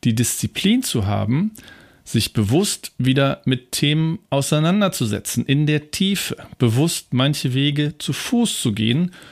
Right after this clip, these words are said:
obwohl die Maschine sie in Sekunden für dich rennen kann.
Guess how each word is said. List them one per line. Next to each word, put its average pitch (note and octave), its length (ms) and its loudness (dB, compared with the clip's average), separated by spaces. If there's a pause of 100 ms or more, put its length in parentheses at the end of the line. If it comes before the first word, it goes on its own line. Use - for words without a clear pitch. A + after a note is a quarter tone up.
(440)
obwohl C3+ 280 4
die C#3+ 80 2
Maschine E3 760 0
sie C#3 280 0
in B2+ 200 2
Sekunden A#2+ 380 0
für - 100 -2
dich C#3 160 -2
rennen G2+ 200 0
kann. - 260 -6